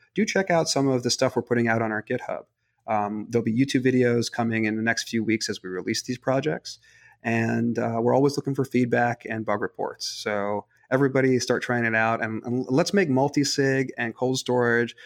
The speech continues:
something that is so easy that anybody can do it for free, easily online themselves. Like, that would be, that's really where we're, we're, something we're excited to support.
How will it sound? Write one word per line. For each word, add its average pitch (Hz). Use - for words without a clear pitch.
something 151
that 135
is 120
so 156
easy 135
that -
anybody 139
can 113
do 117
it 113
for 147
free, 113
easily 113
online 120
themselves. -
Like, 104
that 123
would 117
be, 104
that's 139
really 131
where 113
we're, 117
we're, 120
something 120
we're 117
excited 104
to 95
support. -